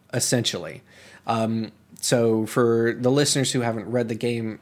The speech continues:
uh, a really good example is there's a big messed up spider coming at the gun and slinger. Um, they wanna try and shoot it to not die. So the, <laughs> the maestro says, "Okay,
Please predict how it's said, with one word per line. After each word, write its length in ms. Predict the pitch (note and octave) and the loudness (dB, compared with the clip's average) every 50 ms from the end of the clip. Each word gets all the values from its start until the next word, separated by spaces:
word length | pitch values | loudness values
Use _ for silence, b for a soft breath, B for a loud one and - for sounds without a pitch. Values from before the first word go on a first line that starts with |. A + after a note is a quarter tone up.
| _ - | _ -4
uh, 280 | B2 A#2+ A2+ G#2+ - - | -2 0 0 -2 -2 0
a 160 | B2+ B2 A#2+ | 0 0 2
really 360 | A#2 B2 C#3+ D#3+ E3+ E3+ D3+ | 2 2 2 4 4 4 4
good 160 | C#3 C#3+ C3+ | 4 4 4
example 480 | B2+ A#2 - C3+ B2 B2 A#2+ - B2 G#2+ | 2 2 2 0 0 0 0 0 -2 -2
is 340 | A2+ A#2+ A#2+ A#2 A2+ A2 B B B B B B B | -2 -2 -4 -4 -4 -6 B B B B B B B
there's 340 | C3 B2 C3 C3+ C3 B2+ - | 0 2 4 4 4 4 4
a 400 | C3 B2+ B2+ B2 B2 B2 A#2 - - _ _ _ _ - C#3+ B2+ | 4 4 4 4 2 0 -2 -6 -10 _ _ _ _ -14 -6 0
big 200 | - D#3 E3 D3 | 2 2 2 2
messed 340 | C3+ C#3 D3+ D3 D3 - - | 2 2 2 2 2 2 2
up 300 | D3 C#3 C3 - - - | 2 2 0 -2 -6 -4
spider 640 | - - - - D#3+ D#3+ D3 C3 A#2+ A#2+ A2+ A2 - _ | -4 -2 2 2 4 4 4 4 2 2 0 -2 -6 _
coming 280 | - D3 C#3+ C#3 C3 C3 | 0 0 2 2 2 2
at 240 | B2+ B2 A#2 - - - | 0 0 -2 -4 -2 -2
the 80 | C3+ | 0
gun 220 | B2 C3+ C3 C3 B2+ | 0 2 2 2 0
and 100 | A#2 - | 0 -2
slinger. 420 | - B2 A2 G#2+ G#2+ G#2+ B2 C#3 B B B B B B B B B - | -2 -4 -4 -4 -6 -8 -10 -12 B B B B B B B B B -6
Um, 640 | A2 A#2 A#2 A2+ A2 A2 G#2+ G#2+ G#2+ G#2+ G#2+ G2 - _ _ _ _ _ _ _ _ _ _ _ - _ _ _ _ _ _ _ _ _ - | -2 0 2 2 2 2 0 -2 -4 -6 -8 -10 -14 _ _ _ _ _ _ _ _ _ _ _ -20 _ _ _ _ _ _ _ _ _ -10
they 340 | A#2+ B2 A2+ A2 A#2+ B2+ A#2+ | -6 -4 -4 -4 -4 -4 -4
wanna 360 | A#2 A2+ A#2 A#2+ B2 B2+ B2 | -4 -4 -4 -4 -2 -2 0
try 220 | - D3 C#3 C3+ C#3 | 0 2 2 2 2
and 120 | C#3 B2 | 2 2
shoot 240 | - - F3+ F3+ C3+ | 2 4 4 4 2
it 220 | A2+ - - - - | 0 -2 -8 -10 -4
to 280 | - C3 B2 A#2+ A2+ | -2 0 0 0 -2
not 300 | A2 A2 C3 C#3+ C3+ C#3 | -2 -2 -2 -2 0 0
die. 380 | C3+ B2+ B2+ A2 F#2 E2+ D#2 - B B B B B B B B B - B B B B B B B B B B _ - - | 0 2 2 0 -2 -4 -6 -10 B B B B B B B B B -20 B B B B B B B B B B _ -12 -4
So 400 | - - B2+ B2 A#2+ A#2 A#2 A#2 | 0 2 4 4 4 4 2 0
the, 680 | - C#3 B2+ E3 D3+ D3 C#3 C#3 - - A3 A3+ F#3 F3 | -2 -2 0 0 0 0 0 0 2 2 2 2 2 -2
<laughs> 40 | D#3 | 0
the 120 | D#3 F3 | 0 2
maestro 380 | D#3 D#3 E3 F#3+ F#3 - F#3+ E3 | 2 4 4 2 2 2 0 0
says, 340 | - F#3 E3 D#3 D3+ - - | 2 2 2 2 2 0 0
"Okay, 460 | D#3+ D3+ C#3+ C3+ - E3+ F#3+ C4+ D4 | 0 0 0 2 0 0 0 -2 -4